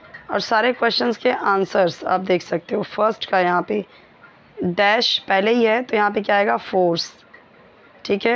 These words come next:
has to be applied to change the, यहाँ पे change the क्या बात, इसके बाद direction यहाँ पे, फिर यहाँ पे क्या आएगा, moving, ओके, यानी पहले ये आएगा,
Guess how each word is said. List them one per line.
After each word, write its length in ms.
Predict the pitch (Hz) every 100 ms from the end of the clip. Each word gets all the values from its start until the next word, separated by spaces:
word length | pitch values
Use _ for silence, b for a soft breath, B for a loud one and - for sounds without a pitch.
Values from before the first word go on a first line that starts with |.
| 254
has 220 | 190 190 -
to 100 | 208
be 140 | 226
applied 460 | 226 196 185 190 190
to 220 | 214 240 285 _ -
change 400 | 233 226 247 214 196
the, 200 | 196 175 - - B B B - -
यहाँ 260 | 202 214 226
पे 140 | 233 247
change 380 | 254 220 220 202 -
the 260 | 220 220 208 - _ _ -
क्या 140 | - 196
बात, 260 | 202 190 -
इसके 240 | 202 -
बाद 160 | 220 214 180
direction 680 | 202 185 180 - - 240 294 - _ _ - _ _ - -
यहाँ 180 | 196 214
पे, 220 | 233 277
फिर 240 | 370 - 208
यहाँ 240 | 196 202 220
पे 60 |
क्या 180 | 208 214
आएगा, 240 | 208 226 240
moving, 520 | 202 185 196 190 170 - - - - - - - - -
ओके, 320 | 190 233 262 - _ _ _ _ _ _ _ _ -
यानी 380 | 190 196 269 453 -
पहले 240 | 185 185 196
ये 260 | 190 214
आएगा, 460 | 226 220 220 220